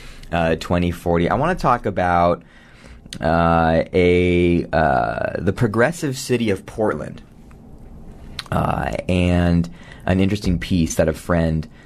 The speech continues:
uh, sent me yesterday around transportation. And I see some potential connections today and in the future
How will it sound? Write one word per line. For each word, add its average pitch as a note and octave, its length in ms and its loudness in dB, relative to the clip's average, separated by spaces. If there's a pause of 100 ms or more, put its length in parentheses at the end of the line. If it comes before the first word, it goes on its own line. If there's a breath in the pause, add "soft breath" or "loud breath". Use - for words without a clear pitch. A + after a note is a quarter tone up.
(180 loud breath)
uh, B1+ 140 -2
sent - 320 0
me E2+ 200 2
yesterday E2 560 0
around D#2 260 0
transportation. D#2+ 1000 -2
And F#2 280 0 (380 loud breath)
I G#2 120 2
see E3 420 0
some C#3 320 0
potential A2 920 0 (320 loud breath)
connections G2 640 -2
today G2+ 240 2
and G2 100 -2
in F#2+ 100 -2
the F2 60 -4
future E2+ 640 0